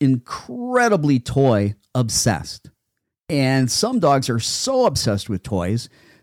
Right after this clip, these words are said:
that you can get that toy out and bring 'em around the things that they're afraid of, and it's as if they don't even exist. Now, not every dog's like that, but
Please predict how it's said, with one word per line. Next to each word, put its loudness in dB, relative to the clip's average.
that 2
you 0
can 2
get 0
that 0
toy 2
out 2
and 2
bring 2
'em 4
around 4
the 4
things 2
that -4
they're -2
afraid 0
of, 2
and 2
it's -2
as 0
if 0
they 2
don't 2
even 0
exist. -8
Now, 0
not 2
every -2
dog's -6
like -12
that, -14
but 0